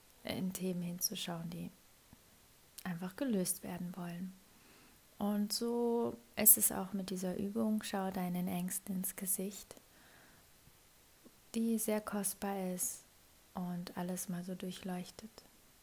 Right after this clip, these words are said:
Im ersten Teil werde ich mit dir eine Reise machen, wo wir,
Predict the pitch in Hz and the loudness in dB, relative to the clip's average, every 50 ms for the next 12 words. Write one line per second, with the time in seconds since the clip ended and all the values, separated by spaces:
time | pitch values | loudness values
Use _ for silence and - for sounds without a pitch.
0 | - - - - - - - - - - - - - - - - - - - - | -20 -20 -20 -20 -20 -20 -20 -20 -20 -20 -20 -20 -20 -20 -20 -20 -20 -20 -18 -18
1 | - - - - - - - - - 214 202 202 208 - - 214 247 240 - - | -20 -20 -20 -20 -20 -20 -6 -2 0 2 4 2 2 2 2 2 4 4 4 4
2 | 214 208 202 190 190 185 185 185 185 185 185 185 - - - 196 190 190 190 185 | 4 2 2 2 2 2 2 2 2 0 -2 -4 -6 -4 -4 -2 -2 -2 -2 -4
3 | 185 190 185 185 - 185 180 180 180 180 180 180 175 175 175 175 - 180 175 180 | -4 -4 -4 -4 -2 -4 -2 -2 -2 -2 -2 -2 -2 -2 -2 -2 -2 -2 -2 -2
4 | 180 175 - - 196 185 185 185 180 - - - - - - - - - - - | -4 -4 -4 -4 -2 0 0 0 -2 -4 -10 -20 -20 -20 -20 -20 -20 -20 -20 -20
5 | - - - - - - - - - - - 208 202 214 214 208 208 208 202 202 | -20 -20 -20 -20 -20 -20 -20 -20 -18 -10 -6 -2 0 0 0 0 2 2 2 2
6 | 196 196 190 190 196 | 2 2 0 -2 -4